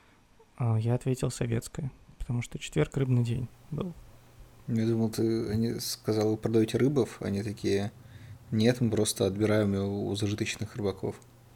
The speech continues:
Speaker 1: Это, <laughs> это Рыбин Гуд бы так сказал.
Speaker 2: Да.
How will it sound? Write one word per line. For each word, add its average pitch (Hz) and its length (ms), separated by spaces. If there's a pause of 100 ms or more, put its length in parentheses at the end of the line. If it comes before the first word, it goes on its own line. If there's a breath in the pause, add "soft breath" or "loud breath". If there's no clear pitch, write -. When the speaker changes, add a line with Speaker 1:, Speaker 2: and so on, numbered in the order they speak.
(640)
Speaker 1:
Это, 123 560 (560)
<laughs> - 800 (1040 loud breath)
это 127 320 (120)
Рыбин 127 400
Гуд 131 180
бы 123 100
так - 200
сказал. 127 340 (3500 loud breath)
Speaker 2:
Да. 101 300